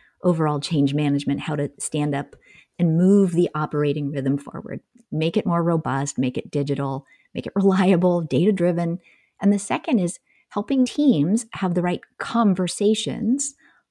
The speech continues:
where they clarify what their objectives are and set their key results. And in particular,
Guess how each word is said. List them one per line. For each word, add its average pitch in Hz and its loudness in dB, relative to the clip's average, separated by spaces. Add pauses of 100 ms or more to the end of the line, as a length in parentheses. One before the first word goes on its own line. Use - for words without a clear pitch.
where 175 2
they 165 0 (600)
clarify 208 2
what 196 0
their 190 0
objectives 160 -4
are 156 -4
and 156 0
set - -6
their 170 -2
key 156 -6
results. 185 -2
And 151 -4
in 156 -4
particular, 170 -6